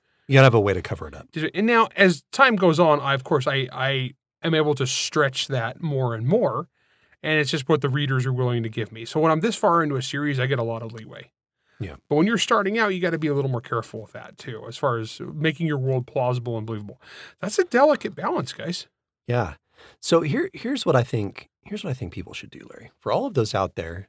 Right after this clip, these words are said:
Speaker 1: who want to write urban fantasy, um, and for those who don't, but I still think this is a good exercise. I want, what I want people to do is kind of theory craft for a minute.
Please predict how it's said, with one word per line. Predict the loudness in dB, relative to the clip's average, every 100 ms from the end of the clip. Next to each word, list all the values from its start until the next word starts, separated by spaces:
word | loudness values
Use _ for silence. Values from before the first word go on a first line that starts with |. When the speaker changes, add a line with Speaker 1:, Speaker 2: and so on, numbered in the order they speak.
| _
Speaker 1:
who | -8
want | -6 -4 -6
to | -4
write | -4
urban | -4 -4 -6
fantasy, | -6 -12 -12 -14 -14 _ _ _ _ _ _
um, | -6 -6 -2
and | 0 2
for | 2
those | 2 2 2
who | 0
don't, | 4 2 2 -4
but | -4 -4 _
I | -8
still | -6 -2
think | -2 -4 -6
this | -8
is | -8
a | -12
good | -12 -14
exercise. | -12 -14 -14 -16 -18 -20 _ _ _ _ -20 _ _ _ _ _ _ _ -2
I | 4
want, | 6 6 2 _ _ _ _ _ _ _ _ _ _ _ _ _ _ _
what | 2 4
I |
want | 4 0
people | -4 -2
to | 0
do | 0
is | 0
kind | 2
of | 0
theory | 0 -4 -4
craft | -6 -8 -8 -12
for | -12 -10
a | -10
minute. | -14 -18